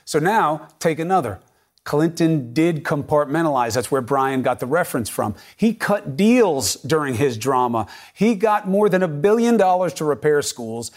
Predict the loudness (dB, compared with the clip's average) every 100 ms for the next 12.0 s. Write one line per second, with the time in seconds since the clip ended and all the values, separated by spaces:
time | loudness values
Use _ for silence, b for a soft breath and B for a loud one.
0 | B -4 0 0 -2 -2 0 0 -2 -6
1 | -6 -4 -2 -4 -4 -6 -6 B B -2
2 | 0 2 -2 -2 0 0 0 -2 -8 -4
3 | 0 2 0 -10 B -4 0 2 2 0
4 | -2 0 0 0 0 -2 0 0 0 0
5 | 0 0 B B -4 0 4 4 4 2
6 | 2 0 0 0 0 0 0 -2 -4 0
7 | 0 0 0 -2 -2 0 2 2 2 0
8 | 0 -4 -6 -4 0 2 2 2 2 2
9 | 0 0 -2 B B B -2 0 0 0
10 | 0 0 0 0 0 0 0 0 -2 -2
11 | -2 -2 -2 -2 0 -2 -4 -4 -4 -6